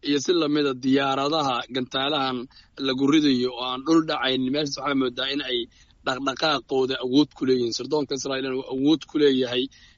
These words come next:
en, eh, kooxahan ama is-, Iran iyo, iyo, iyo Xisbullah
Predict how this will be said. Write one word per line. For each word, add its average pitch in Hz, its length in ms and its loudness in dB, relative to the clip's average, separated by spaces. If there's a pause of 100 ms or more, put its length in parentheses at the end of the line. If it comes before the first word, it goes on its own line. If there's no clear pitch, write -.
(160)
en, 113 380 0
eh, 117 300 -6 (120)
kooxahan 139 680 -2
ama 127 200 -2
is-, 143 180 -4 (140)
Iran 165 360 4 (400)
iyo, 123 340 2 (180)
iyo, 127 260 -4 (220)
iyo 139 280 -6
Xisbullah 143 460 -2